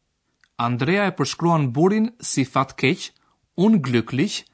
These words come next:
dhe thot se gruaja e tij ishte e pakënaqur, unzufrieden.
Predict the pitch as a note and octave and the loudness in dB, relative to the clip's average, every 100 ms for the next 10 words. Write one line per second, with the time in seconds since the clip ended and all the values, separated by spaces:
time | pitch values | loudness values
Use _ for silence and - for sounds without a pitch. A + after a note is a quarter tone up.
0 | _ _ _ _ B2 C3+ - B3 - - | _ _ _ _ -4 -2 0 -2 -2 -2
1 | C#3 D3 G3 G#3+ F3+ F#3+ - B2+ F#3+ _ | -2 2 2 4 2 0 0 -2 -2 _
2 | F3 F3+ - F3+ - G#3 G#3+ D#3+ A2 - | -4 -4 -2 -4 0 -2 2 0 0 0
3 | A2+ A#2+ _ _ _ _ _ F#3 A#3+ A3 | -6 -6 _ _ _ _ _ 0 2 0
4 | A#3+ - - A#2+ A2 G#2+ | -4 -4 -2 -2 -2 -8